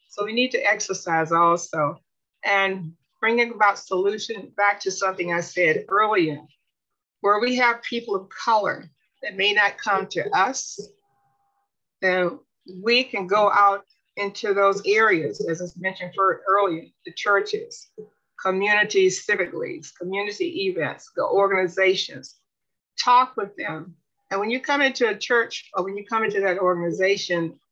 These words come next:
the individual begin to feel more comfortable with you. And then they can open up. And you have time for them to let you know some of the things that they have done. So, "Oh, I didn't know I was not supposed to be eating that," or whatever. "Oh, I didn't realize that I could go to a doctor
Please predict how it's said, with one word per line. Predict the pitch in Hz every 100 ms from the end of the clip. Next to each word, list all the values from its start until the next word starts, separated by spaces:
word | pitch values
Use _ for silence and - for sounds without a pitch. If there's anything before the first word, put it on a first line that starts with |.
| _ _
the | 160 180
individual | 220 226 220 202
begin | 190 180 185
to | 180
feel | - - 185 175 156
more | 180 170
comfortable | - 202 214 - - -
with | 143 -
you. | - - _ _ - - _ 175 -
And | 175 185
then | 180
they | 170 190
can | - 170 -
open | 202 202 165
up. | 180 139 - _ _ _ _ 190
And | 196
you | 208
have | 214 -
time | - 214 208 208
for | 190
them | 196 190
to | - 190
let | 190 185 196
you | 196 196
know | 196 190
some | 190 190 233
of | 208
the | 185 175
things | 175 175 175
that | 151
they | 160
have | 165 156
done. | 156 151
So, | - -
"Oh, | 415 359
I | 175 277
didn't | 339
know | 208
I | 180
was | 180 -
not | 160 156
supposed | - 170 -
to | 151
be |
eating | 160 156 147
that," | 151
or | 139
whatever. | 143 147 143 147
"Oh, | 196
I | 226
didn't | 285 226
realize | 220 202 190 175
that | 160 151
I | 165
could | 165 165 165
go | 180
to | 180 165
a |
doctor | 147 156 147